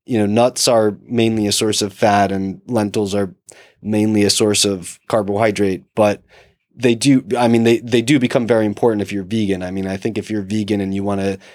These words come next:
try to get anywhere near your protein requirement, you're gonna have to mostly eat,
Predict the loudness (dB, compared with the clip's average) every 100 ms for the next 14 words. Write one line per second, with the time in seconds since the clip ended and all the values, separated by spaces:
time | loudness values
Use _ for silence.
0 | _ -4 0 2 2 2 -2 -4 0 0
1 | 2 2 2 2 4 4 2 0 0 0
2 | -2 -4 -2 0 2 0 -2 0 0 0
3 | -2 -2 0 2 0 -2 -2 2 2 2
4 | 0 -4